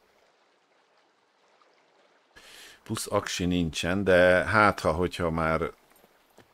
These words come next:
azt félig elkezdem csinálni, hát ha akkor megtartja, és akkor hát mindegy, hogyha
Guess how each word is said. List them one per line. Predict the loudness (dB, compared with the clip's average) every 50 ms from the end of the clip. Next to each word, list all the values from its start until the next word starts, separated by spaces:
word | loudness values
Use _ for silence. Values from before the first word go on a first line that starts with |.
| _ -20 _ _ _ _ _ -20 _
azt | _ -20 -20 -18
félig | -12 -8 -6 -6 -4 -4 -6 -6 -4
elkezdem | -4 -2 -2 -2 -4 -6 -10 -12 -10 -10 -10 -10 -10 -8
csinálni, | -10 -10 -10 -8 -8 -6 -6 -6 -6 -8 -8 -8 -10 -10 -10 -12 -14 -20 _ _ _ -20 _ _ _ _ _ _ _ _ _ _ _ _ _ _ _ _ _ _ _ _ _ _ _ _
hát | -8 -6 -2 -2 -2 -2 -4 -6
ha | -8 -6 -4 -4
akkor | -6 -6 _ -16 -10 -6 -4 -4 -4 -4 -6 -18 _ -20 _ _ _ _ _ _ -20 _ _ _ _ _ _ _ -20 _ _ _ _ _ _ -10
megtartja, | -8 -8 -8 -8 _ -8 -4 -4 -2 -2 -4 -8 -10 -8 -6 -4 -4 -4 -4 -4
és | -6 -8 -10
akkor | -12 -14 -12 -8 -6 -6 -6
hát | -6 -8
mindegy, | -8 -8 -8 -8 -8 -8
hogyha | -10 -12 -10 -6 -4 -4 -4 -4 -6